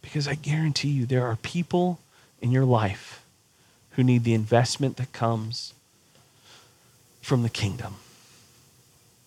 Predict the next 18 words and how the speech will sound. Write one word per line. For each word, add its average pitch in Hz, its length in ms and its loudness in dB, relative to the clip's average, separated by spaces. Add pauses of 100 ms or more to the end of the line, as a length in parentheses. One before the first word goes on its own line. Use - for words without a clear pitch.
(1040)
Because 131 300 0
the 113 80 -2
spiritual 151 560 2
investment 123 500 2
we 113 140 0
give 104 500 0 (420)
is - 160 0
to 120 100 0
connect 120 420 2
people 120 280 -4
to 120 120 -8
Jesus 107 540 -6
over 127 480 2 (340)
and 117 100 -4
over 113 300 2
and 110 80 0
over 107 260 0
again, 104 320 -8